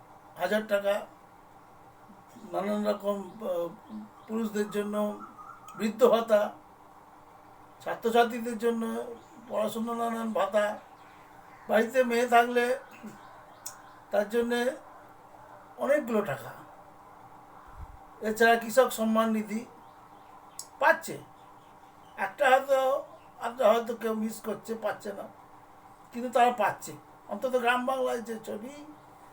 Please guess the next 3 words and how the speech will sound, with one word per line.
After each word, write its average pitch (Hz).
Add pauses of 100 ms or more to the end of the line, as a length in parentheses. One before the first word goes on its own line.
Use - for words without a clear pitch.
(140)
তাতে 247 (1600)
সেই 202 (140)
নচিকেতার 220